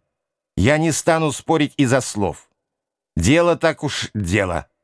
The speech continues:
А с вами делать дело очень трудно при подобных условиях. Что-нибудь одно.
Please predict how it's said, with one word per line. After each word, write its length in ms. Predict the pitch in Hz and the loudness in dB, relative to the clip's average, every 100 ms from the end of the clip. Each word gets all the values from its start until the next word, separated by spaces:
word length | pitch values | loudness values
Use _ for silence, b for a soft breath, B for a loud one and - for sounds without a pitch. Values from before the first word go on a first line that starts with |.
| _ _ _ - | _ _ _ -2
А 140 | 104 110 | -2 0
с 140 | - | 0
вами 340 | 139 214 202 | 0 0 0
делать 380 | 156 127 117 101 - | 0 0 0 -2 -8
дело 500 | 92 95 87 71 - _ _ _ _ - | -2 0 0 -4 -8 _ _ _ _ 0
очень 440 | 190 - 180 185 | 0 0 0 0
трудно 500 | - 104 90 76 82 | 2 0 0 -2 -2
при 120 | 92 | -2
подобных 480 | 87 90 95 92 - | -2 0 0 0 -2
условиях. 680 | 85 - 85 78 76 - _ _ _ _ _ _ _ _ | -4 -2 -2 0 -4 -8 _ _ _ _ _ _ _ _
Что-нибудь 460 | - 240 202 170 | 0 0 2 0
одно. 420 | 135 92 80 - | -2 -2 -6 -8